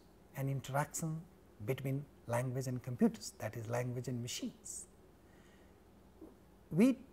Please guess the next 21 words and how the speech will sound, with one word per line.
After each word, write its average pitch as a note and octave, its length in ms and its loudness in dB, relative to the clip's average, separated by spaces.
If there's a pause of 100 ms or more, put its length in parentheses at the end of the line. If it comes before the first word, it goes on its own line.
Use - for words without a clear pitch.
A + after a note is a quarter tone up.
(140)
touched A3+ 300 4
upon G3+ 420 8 (300)
very E3+ 240 6
fundamental D3+ 680 4
relationship C3 680 -2
between A2 340 -6
the A2 100 -6
two, F3+ 240 4 (600)
and C3 180 -2 (580)
we B2+ 140 -4 (100)
only A3 300 8
looked E3 280 4
at D#3+ 140 4 (140)
some C#3 320 0
of - 180 -2
the C#3+ 100 -4 (100)
areas C#3+ 640 0 (2000)
where C#3 400 8 (1200)
such F#3+ 340 6
an A3+ 100 8
interaction D3+ 800 2